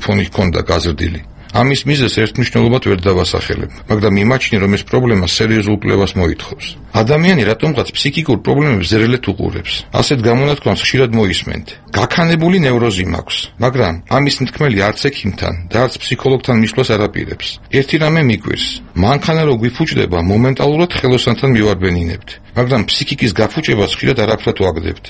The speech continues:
მიუხედავად იმისა, რომ ფსიქიკა ჩვენში მიმდინარე სულიერი და ფიზიკური პროცესების მარეგულირებელია და მისი დაზიანება ყოველთვის სერიოზული ზიანის მომტანია ჩვენი ჯანმრთელობისათვის.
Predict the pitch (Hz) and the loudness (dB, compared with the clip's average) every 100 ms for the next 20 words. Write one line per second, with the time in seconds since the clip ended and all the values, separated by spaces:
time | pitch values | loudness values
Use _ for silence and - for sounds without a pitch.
0 | - - 107 127 131 131 123 113 143 151 | -20 -2 0 2 2 2 2 2 0 2
1 | 117 98 92 - 143 147 107 - 123 131 | 2 2 0 -2 -4 -2 -2 -2 0 2
2 | 120 113 113 127 123 95 - 123 120 123 | 4 4 4 2 2 0 0 0 2 2
3 | 117 - - 120 120 120 113 104 113 - | 0 -2 -2 -2 -2 2 2 2 -2 -2
4 | 117 120 127 135 - 104 107 104 107 107 | -2 0 0 -2 0 0 2 2 2 2
5 | 107 98 92 80 78 78 - - 98 120 | 2 0 -2 -6 -10 -12 -10 0 2 2
6 | 101 85 104 101 123 143 95 85 - - | 0 0 0 2 0 0 0 -2 -6 -6
7 | - 135 143 147 - 143 131 135 127 123 | 0 2 2 0 0 0 2 2 2 2
8 | 117 123 117 - 104 104 113 104 90 - | 2 2 2 0 0 0 2 2 0 0
9 | 101 92 95 87 90 87 85 - - - | -2 0 0 0 2 0 0 -4 -6 -10